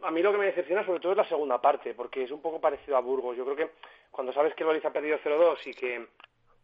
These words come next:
ha ido perdiendo por ese mismo resultado al descanso, te esperas una segunda parte en la que el equipo tenga ideas, en la que el equipo, bueno, pues proponga algo más.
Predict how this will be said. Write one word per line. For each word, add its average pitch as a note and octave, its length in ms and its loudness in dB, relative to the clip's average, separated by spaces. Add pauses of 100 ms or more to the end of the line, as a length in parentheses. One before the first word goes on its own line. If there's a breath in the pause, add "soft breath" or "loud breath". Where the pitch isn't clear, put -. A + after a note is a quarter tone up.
(140)
ha A2+ 80 -8
ido B2 180 -8
perdiendo B2+ 540 -6 (100)
por C3 80 -12
ese B2 140 -12
mismo B2 180 -8
resultado B2+ 460 -6
al A2+ 180 -6
descanso, B2+ 520 -6 (520 soft breath)
te - 80 -14
esperas B2+ 300 -10
una C3+ 100 -4
segunda C3 300 -4
parte B2+ 200 -4
en D3+ 40 -4
la C#3+ 80 0
que B2+ 80 -6
el A#2 60 -6
equipo A2+ 220 -10
tenga B2 220 -4
ideas, A#2 340 -2 (120)
en A#2+ 80 -14
la A2+ 80 -12
que A2+ 80 -12
el A2 60 -4
equipo, C3+ 440 -8
bueno, B2+ 180 -8
pues A#2+ 160 -14
proponga A#2 420 -6
algo A#2 180 -2
más. C#3 240 0